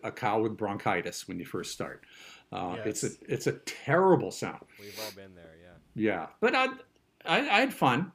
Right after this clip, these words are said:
Speaker 1: and, uh, and I wasn't really serious about it till I got to my junior high school. Now, this is, you have to remember, Midwest, Bloomington, Minnesota, uh, and the band program I was in, th-, we had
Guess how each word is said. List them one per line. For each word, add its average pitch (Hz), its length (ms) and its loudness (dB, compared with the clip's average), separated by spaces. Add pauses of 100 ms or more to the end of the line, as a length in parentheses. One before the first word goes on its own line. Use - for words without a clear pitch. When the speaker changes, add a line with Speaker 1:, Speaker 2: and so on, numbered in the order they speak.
(140)
Speaker 1:
and, 156 360 2 (300)
uh, 151 300 2 (160)
and 156 100 0
I 196 60 2
wasn't 226 360 0
really 190 460 6
serious 170 520 2
about 151 220 2
it 151 100 0
till 147 380 2 (480)
I 117 120 0
got 143 240 2
to 143 100 -2
my 117 140 2
junior 139 360 4
high 120 200 0
school. 101 380 -6 (240)
Now, 110 380 -2
this 143 260 -4
is, 143 140 -4 (320)
you 127 80 0
have 123 120 0
to 127 60 0
remember, 107 380 0
Midwest, 110 720 2 (300)
Bloomington, 139 480 4
Minnesota, 107 540 -2 (720)
uh, 98 300 -4 (640)
and 110 460 -2 (260)
the 113 100 0
band 131 420 2
program 120 340 2
I 107 120 0
was 101 180 -4
in, 117 260 -2 (760)
th-, 117 220 -4
we 123 140 0
had 117 320 -2